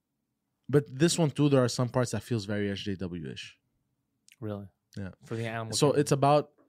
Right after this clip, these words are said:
Speaker 1: it's about
Speaker 2: It's about fucking animals and
Speaker 1: No,
Speaker 2: they're
Speaker 1: no,
Speaker 2: still
Speaker 1: no. It's about, it's about a family, okay? The Codys, and it's run by, uh, a criminal mastermind,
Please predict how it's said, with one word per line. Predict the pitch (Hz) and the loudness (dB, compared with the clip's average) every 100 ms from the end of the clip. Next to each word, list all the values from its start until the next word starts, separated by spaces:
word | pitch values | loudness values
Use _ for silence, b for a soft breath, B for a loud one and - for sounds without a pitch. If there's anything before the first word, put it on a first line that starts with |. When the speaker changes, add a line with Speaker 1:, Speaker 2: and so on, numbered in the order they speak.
| - | -12
Speaker 1:
it's | 120 | -6
about | 127 123 | 0 2
Speaker 2:
It's | 120 | 2
about | 135 - | 2 2
fucking | 156 151 139 | 0 0 0
animals | 139 147 151 135 | 0 0 0 0
and | 139 | 2
Speaker 1:
No, | 151 | 4
Speaker 2:
they're | 151 | 4
Speaker 1:
no, | |
Speaker 2:
still | 143 | 4
Speaker 1:
no. | 117 B B B | 0 B B B
It's | 127 - | -10 -4
about, | 127 143 143 | 2 4 4
it's | 123 - | -2 -4
about | 120 135 | 2 2
a | 123 | 2
family, | - 113 120 147 226 _ _ _ _ - | -2 -4 -4 -6 -8 _ _ _ _ -20
okay? | - 113 113 160 _ _ _ _ _ _ _ - - - | -10 -8 -8 -10 _ _ _ _ _ _ _ -20 -20 -12
The | 117 120 | -8 -2
Codys, | 131 120 - - - _ | 0 0 -4 -14 -20 _
and | 110 110 107 | -6 -4 -6
it's | - | -6
run | 113 120 120 147 123 | -2 0 0 -2 -6
by, | 107 104 98 | -4 -4 -4
uh, | 98 92 90 87 85 - - | -4 -6 -6 -6 -8 -10 -14
a | |
criminal | - 123 123 | -8 -4 -4
mastermind, | 107 104 - 120 151 208 | -4 -6 -8 -6 -6 -8